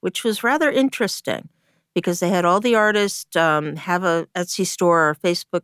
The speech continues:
page or something where their people could go in and view their art. And they would have links to them on their website for Artisans in the Garden, which was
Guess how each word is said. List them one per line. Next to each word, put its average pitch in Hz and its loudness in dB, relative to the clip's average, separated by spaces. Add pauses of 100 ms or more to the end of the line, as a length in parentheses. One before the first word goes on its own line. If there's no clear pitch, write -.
page 160 0
or 151 -6
something 214 0
where 156 0
their 147 0 (160)
people 214 -2
could 165 -14
go 170 2
in 170 0
and 151 -2
view 165 2
their 160 2
art. 139 0 (760)
And 165 2
they 160 4
would 165 0
have 175 -2
links 180 -4
to 180 -4
them 135 -2
on 151 -2
their 147 -2
website 147 -4
for - -12
Artisans 143 -8
in 139 -6
the 127 -2
Garden, 131 -2
which - -10
was 202 -8